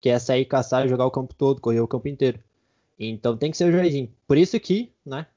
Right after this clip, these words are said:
uma das contratações que a gente precisa ter urgentemente é de um primeiro volante. Precisa ter um primeiro volante nesse time. Porque o Jorginho é aquilo que a gente sabe.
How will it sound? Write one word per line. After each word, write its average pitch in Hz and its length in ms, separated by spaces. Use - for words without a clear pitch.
uma 131 140
das 127 140
contratações 139 640
que 135 180
a 131 60
gente 135 160
precisa 143 280
ter - 220
urgentemente 156 840
é - 20
de 170 80
um 180 60
primeiro 180 280
volante. 208 400
Precisa 156 400
ter 143 80
um 127 40
primeiro 120 300
volante 117 300
nesse 113 180
time. 107 200
Porque 117 720
o 113 60
Jorginho 127 260
é 143 60
aquilo 151 260
que - 80
a 156 60
gente 160 160
sabe. 135 280